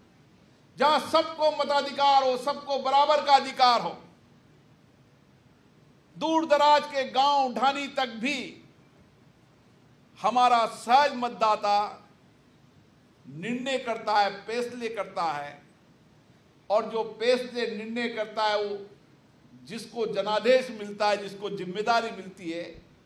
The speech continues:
उसका सहज रूप से हस्तांतरण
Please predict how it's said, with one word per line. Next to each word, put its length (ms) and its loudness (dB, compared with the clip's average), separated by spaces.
उसका 360 -4
सहज 500 0
रूप 100 -14
से 260 -8
हस्तांतरण 680 -6